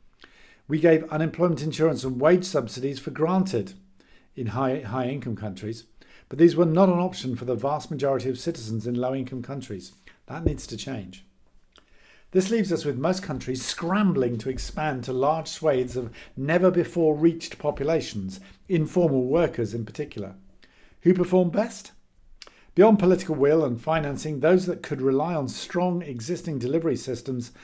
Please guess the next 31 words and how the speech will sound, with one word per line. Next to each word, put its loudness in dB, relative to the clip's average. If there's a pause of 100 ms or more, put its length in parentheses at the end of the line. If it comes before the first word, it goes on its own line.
(160)
and -6
capacity -4
on 0
one -2
side, -4 (560)
while -2
keeping -4
eligibility 0
simple 0
on -6
the -2
other. -6 (840)
On 0
average, 2 (240)
evidence 4
from -8
fifty-three 0
countries -4 (500)
shows 2
that -2
government 2
cash -4
responses -6 (480)
were -4
paid 2
at 0
one 0
hundred -4
and -4
seven -6
days -2